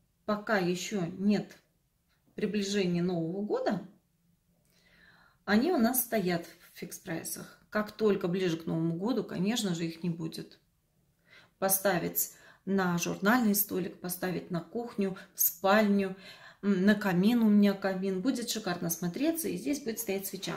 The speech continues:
Вот давайте посмотрим, как это всё будет выглядеть с искусственной свечой из Икеи. Вот для широкой свечи. Думаю, очень даже неплохо.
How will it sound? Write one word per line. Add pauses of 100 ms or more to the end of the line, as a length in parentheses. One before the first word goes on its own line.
Вот (160)
давайте
посмотрим,
как
это
всё
будет
выглядеть (680)
с
искусственной (380)
свечой
из
Икеи. (1600)
Вот
для
широкой
свечи. (3500)
Думаю,
очень
даже
неплохо.